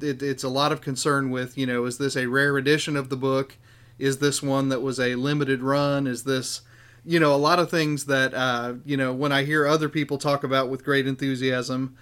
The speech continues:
I'm glad that, you know, they have that in their life, but, uh, it, it's not something I really spend any time thinking about when I deal with my own books. Uh, so, I mean, it is a, it is a focus on the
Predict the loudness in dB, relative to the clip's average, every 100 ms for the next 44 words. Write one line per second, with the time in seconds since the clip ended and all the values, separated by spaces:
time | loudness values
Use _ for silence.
0 | -20 -20 -8 -2 -2 0 2 4 2 2
1 | 0 -2 -4 -2 -2 -2 -2 2 0 2
2 | -2 -2 -2 -2 0 0 0 0 -4 -4
3 | -4 -6 -8 -10 -14 -20 -20 -10 -4 0
4 | 0 2 4 4 2 0 2 2 4 4
5 | 2 0 -2 2 2 2 0 0 2 2
6 | 0 -4 -12 -20 -20 -20 -20 -8 0 2
7 | 4 2 2 0 2 2 2 4 2 2
8 | 0 2 2 0 -4 -16 -20 -20 -14 -2
9 | 4 6 4 2 2 4 2 0 -4 -4
10 | -10 -12 -16 -20 -6 2 4 4 2 4
11 | 4 4 4 4 4 4 2 2 0 2
12 | 0 2 2 4 4 2 2 0 2 2
13 | 0 -2 -2 -4